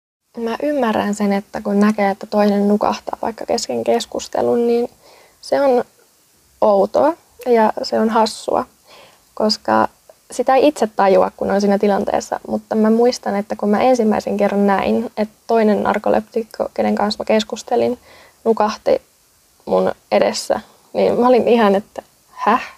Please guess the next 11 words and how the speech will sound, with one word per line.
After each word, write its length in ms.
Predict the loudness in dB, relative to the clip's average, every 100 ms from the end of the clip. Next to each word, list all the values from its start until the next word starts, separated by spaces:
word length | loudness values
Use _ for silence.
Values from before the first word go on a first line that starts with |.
| _ _ -4
Mitä 220 | -2 -2
mun 200 | -4 -2
pitää 280 | 0 2 2
tehdä, 360 | 0 0 -4 -6 -20
<laughs> 240 | -20 -6 0
vaikka 280 | 0 0 2
mä 140 | 4
oon 120 | 6
itse 260 | 4 2 -2
narkoleptikko 920 | 0 0 0 0 0 -2 -8 -2 -2 2
ja 180 | 2